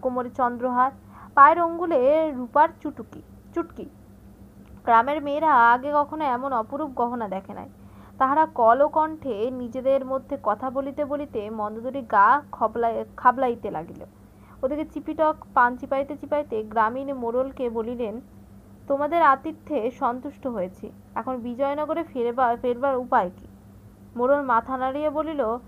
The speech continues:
"বিজয়নগরে যাবার রাস্তা নেই, চারিদিকে পাহাড়।" "হ্যাঁ, সে কি? আমাকে যে বিজয়নগরে ফির-, ফিরতেই হবে।"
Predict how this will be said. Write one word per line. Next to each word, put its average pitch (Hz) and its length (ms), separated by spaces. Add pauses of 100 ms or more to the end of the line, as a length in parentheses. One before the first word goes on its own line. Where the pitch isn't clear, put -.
(440)
"বিজয়নগরে 302 840
যাবার 302 360
রাস্তা 233 340
নেই, 190 160 (400)
চারিদিকে 254 580
পাহাড়।" 226 500 (640)
"হ্যাঁ, 294 200 (560)
সে 381 220
কি? 269 280 (480)
আমাকে 311 420
যে 349 120
বিজয়নগরে 339 560
ফির-, - 640
ফিরতেই 330 420
হবে।" 220 300